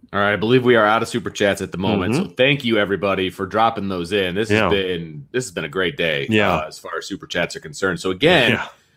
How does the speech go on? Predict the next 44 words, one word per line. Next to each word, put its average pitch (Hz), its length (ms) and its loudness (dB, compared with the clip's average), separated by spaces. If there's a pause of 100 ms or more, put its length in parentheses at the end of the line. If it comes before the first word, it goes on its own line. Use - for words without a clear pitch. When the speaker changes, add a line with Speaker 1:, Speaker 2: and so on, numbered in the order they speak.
(220)
Speaker 1:
we 143 260 4
are 120 460 6
back 117 400 0
to 135 80 -8
the 117 80 -6
top, 117 480 2
uh, 95 420 -2
where 110 160 -2
the 107 80 -4
show 120 220 -2
started 113 340 0
as 90 120 -8
far 101 160 -2
as 90 100 -6
comments 117 420 -2
are 104 120 -4
concerned. 110 580 -4
So 104 360 -2 (280)
Thomas, 151 580 2 (320)
Vince, 143 440 2
yeah. 135 640 4 (100)
Corey 135 320 2
D, 127 240 0
welcome 113 400 -2
back. 123 400 0
Thank 117 280 -4
you. 127 280 -4
I 95 40 -2
appreciate 120 640 -8
that. 117 400 0 (320)
Uh, 98 440 0
Jacob 123 680 2
says, 101 240 -4
"Vince 117 240 -6
is 92 100 -16
back. 113 480 2
Welcome 92 360 -4
back." 101 460 0
Yes, 101 400 -2
I'm 80 140 -12
very 98 240 0
excited 90 400 -6
to 82 60 -20
be, 85 160 -14